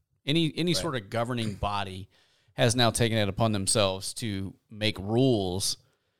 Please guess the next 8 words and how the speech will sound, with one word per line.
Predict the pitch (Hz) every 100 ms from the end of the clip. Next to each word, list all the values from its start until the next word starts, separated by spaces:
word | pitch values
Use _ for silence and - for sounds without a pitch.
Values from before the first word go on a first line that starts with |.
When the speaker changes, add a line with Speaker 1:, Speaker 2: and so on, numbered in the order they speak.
| _ _ -
Speaker 1:
even | 247 262
in | 240
the |
private | 220 233 240 120
sector. | - 92 82 73
You | 82 117
have | 123 117 - _ _ 95 _ -
businesses | 165 165 127 123 110 107 -